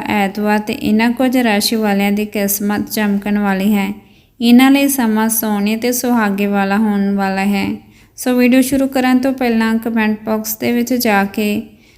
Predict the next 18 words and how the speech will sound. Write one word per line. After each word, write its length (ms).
"ਜੈ 280
ਮਾਤਾ 360
ਲਕਸ਼ਮੀ 500
ਜੀ" 120
ਦੀ 140
ਲਿਖ 340
ਕੇ 180
ਹਾਜ਼ਰੀ 440
ਲਗਵਾ 460
ਦਿਓ 240
ਜੀ। 280
ਦੋਸਤੋ, 480
ਆਓ 320
ਵੀਡੀਓ 380
ਨੂੰ 220
ਸ਼ੁਰੂ 300
ਕਰਦੇ 460
ਹਾਂ। 200